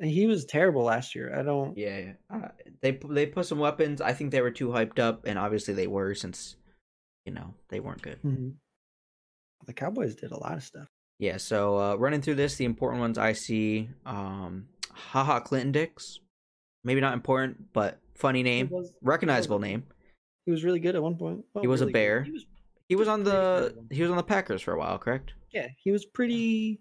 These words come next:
Speaker 1: he was pretty okay on the Packers.
Speaker 2: Yeah, I thought he was older. I feel like I've seen him around for a while, but he's only twenty-seven. So,
Speaker 1: Yeah, no, he's
Speaker 2: uh, Amari Cooper re-signed to a five-year deal, which, whatever.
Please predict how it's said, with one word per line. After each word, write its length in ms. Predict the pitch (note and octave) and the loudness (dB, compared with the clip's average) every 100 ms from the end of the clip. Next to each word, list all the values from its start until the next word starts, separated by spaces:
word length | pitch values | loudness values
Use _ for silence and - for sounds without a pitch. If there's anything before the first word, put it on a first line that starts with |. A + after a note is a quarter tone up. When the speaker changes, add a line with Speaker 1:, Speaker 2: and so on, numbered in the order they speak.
| _ _ _ _ | _ _ _ _
Speaker 1:
he 40 | B3+ | -6
was 60 | A3+ | 0
pretty 300 | E4 C#4 G#3+ | 4 8 10
okay 400 | F3 F3+ D3 B2+ | 8 6 6 6
on 120 | A#2 | 4
the 60 | |
Packers. 360 | A2+ A2 - - | 0 -2 -4 -2
Speaker 2:
Yeah, 120 | - - | -2 2
I 160 | D3+ B3 | 2 4
thought 180 | F#4 G3 | 2 4
he 60 | |
was 100 | C#3+ | 4
older. 420 | C3 C3+ - - - | 4 4 0 -4 0
I 80 | C#3 | 2
feel 140 | A3 | 4
like 120 | F#3+ F3 | 4 2
I've 120 | C3+ | 0
seen 180 | D#3 C#3+ | 0 2
him 100 | A#2 | 4
around 240 | B2 C#3+ | 4 2
for 100 | C3+ | 0
a 20 | |
while, 180 | F#2+ C2 | 0 0
but 100 | - | -2
he's 80 | B2 | -2
only 140 | F3+ | -2
twenty-seven. 520 | D3 C3+ A2+ - - - _ _ _ _ | 0 0 0 -2 -6 -18 _ _ _ _
So, 120 | - - | -12 -10
Speaker 1:
Yeah, 140 | F3+ | -10
no, 180 | F#3 F3 G#3 | -10 -10 -8
he's 240 | A3 - _ - | -10 -12 _ 0
Speaker 2:
uh, 220 | A#2+ A#2 | 2 4
Amari 300 | D3+ F3 F3+ | 4 2 2
Cooper 460 | - F#3+ F#3+ F#3+ - _ | 0 2 2 2 -4 _
re-signed 480 | B2+ C3+ C#3 C#3 C#3 | 0 2 4 4 4
to 100 | D3 | 2
a 80 | C#3 | 0
five-year 520 | C#3 C3 C3 C3 C3+ | 2 2 2 2 0
deal, 340 | C3+ C#3 D3+ F#3 _ _ _ _ _ _ _ _ _ _ _ _ - | 2 2 0 -2 _ _ _ _ _ _ _ _ _ _ _ _ -6
which, 360 | A2 - - - | -6 -6 -14 -6
whatever. 400 | G2+ F2+ E2 | -4 -2 -4